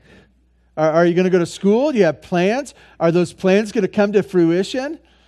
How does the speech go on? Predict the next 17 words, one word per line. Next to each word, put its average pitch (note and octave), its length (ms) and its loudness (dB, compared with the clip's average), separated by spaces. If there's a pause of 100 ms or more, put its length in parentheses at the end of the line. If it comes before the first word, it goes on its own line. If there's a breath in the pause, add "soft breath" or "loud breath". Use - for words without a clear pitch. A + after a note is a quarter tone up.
(360 soft breath)
Uh, E3 260 -2
some A3+ 220 -4
of B3 80 -2
you F#3+ 160 2
are D3+ 80 0
real D#3+ 200 0
good D3+ 220 -4
schedulers, B2 880 -8
and B2 140 -14
you C3+ 140 -6
have C3 140 -8
it C3 80 -8
all B2+ 280 -6
planned C3 480 -8
out, B2+ 440 -8
you C3 120 -12
know, A#2+ 240 -14